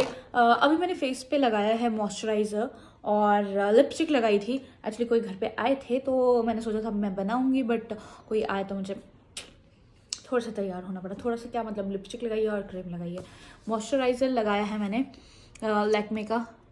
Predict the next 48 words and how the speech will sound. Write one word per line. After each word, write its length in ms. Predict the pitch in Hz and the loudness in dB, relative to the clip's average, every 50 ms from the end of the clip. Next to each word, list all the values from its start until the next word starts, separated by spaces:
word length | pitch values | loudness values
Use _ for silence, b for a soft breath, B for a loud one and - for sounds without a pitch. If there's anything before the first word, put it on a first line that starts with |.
| - - - - - - | -20 -20 -20 -20 -12 -8
तो, 380 | 220 214 208 208 208 208 208 B B B B B B B B B B - | -4 -2 0 0 0 -2 -4 B B B B B B B B B B -10
अ, 40 | 220 208 202 208 208 202 202 | -8 -6 -4 -2 -2 0 0
वैसे 260 | 220 220 - 277 269 | -2 -2 0 -2 -2
फ-, 200 | - - - - | -2 -4 -10 -2
लगाया 380 | 226 226 220 202 196 208 233 302 | -2 0 0 0 0 0 2 2
हुआ 200 | 339 339 330 320 | 2 2 2 2
है 100 | 320 320 | 2 2
पर 160 | 330 320 311 | 2 0 0
फिर 200 | - - 254 233 | 2 0 0 0
से 180 | 233 - 254 | 2 0 0
मैं 320 | 240 240 233 226 233 226 - | 2 2 2 2 2 0 -2
अच्छे 220 | 233 233 - 247 | -6 -4 -4 -4
से 120 | 240 277 269 | 0 2 2
नहीं 120 | 285 269 | 2 2
लगाया 240 | 254 233 208 196 185 190 | 2 0 0 -2 -2 -4
था 40 | 208 | -4
उस 180 | 208 208 - - 226 | -6 -8 -6 -8 -8
वक्त 240 | 220 214 - - | -8 -8 -8 -8
मैंने, 320 | 208 202 190 190 220 277 269 B B B B B B B B - | -8 -6 -4 -4 -4 -4 -4 B B B B B B B B -6
तो 120 | 233 208 | -6 -6
फिर 180 | 208 - 226 214 | -4 -4 -6 -6
से 140 | - - 226 | -4 -4 -4
लगा 260 | 220 202 185 180 180 | -4 -2 -2 -4 -4
लेती 240 | 180 180 175 - 190 | -4 -6 -8 -8 -6
हूँ 180 | 175 208 220 | -6 -6 -6
मैं। 300 | 220 214 233 285 311 - - - - - - - - - - - - - - - - - b b b b b b b b b b b b - 277 | -4 -4 -4 -4 -4 -6 -12 -20 -20 -20 2 4 6 6 6 4 0 -6 -8 -6 -6 -6 b b b b b b b b b b b b 0 0
तो 100 | 240 226 | 2 6
guys, 320 | 269 294 339 415 381 311 | 6 6 6 6 4 2
हमने 180 | 339 349 349 330 | 2 2 2 4
moisturizer 580 | 269 247 240 247 - 277 285 277 277 311 294 | 4 4 2 2 4 6 6 6 6 4 4
लगाने 340 | 277 262 233 233 233 240 233 | 4 4 4 4 4 4 2
के 80 | 247 214 | 0 0
बाद 280 | 196 226 233 247 240 | 2 2 2 2 2
ले 140 | 226 220 208 | 2 2 2
लिया 180 | 208 208 214 220 | 2 2 2 0
है 140 | 240 240 | 0 0
Colorba 520 | 240 226 208 202 185 180 185 185 180 175 - | 0 0 0 0 0 0 0 -2 -2 -2 0
का 420 | 208 233 285 - - - - - - - - - - - - - _ _ _ _ _ _ _ _ _ _ 196 | 0 2 2 0 -4 -10 -16 -20 -20 -20 -20 -20 -20 -20 -20 -20 _ _ _ _ _ _ _ _ _ _ -6
ये 200 | 190 190 220 285 - - - - _ - | -4 -2 -2 -2 -4 -6 -14 -20 _ -4
primer। 360 | 226 208 202 190 190 240 311 B B B B B B B B | -4 -2 -2 -2 -2 -2 -4 B B B B B B B B
अब 60 | 226 | -12
प्राइमर 380 | 214 - 247 240 254 262 294 320 | -8 0 2 2 2 4 2 2
लगाने 300 | 320 277 277 262 269 269 | 2 2 2 2 2 0
के 100 | 269 277 | 0 0
लिए 100 | 262 277 | 2 2
हम 140 | 262 254 240 | 2 0 -2
primer 320 | - 233 208 202 208 226 | -2 -4 -2 -2 -4 -4
हाथ 140 | 220 208 | -4 -6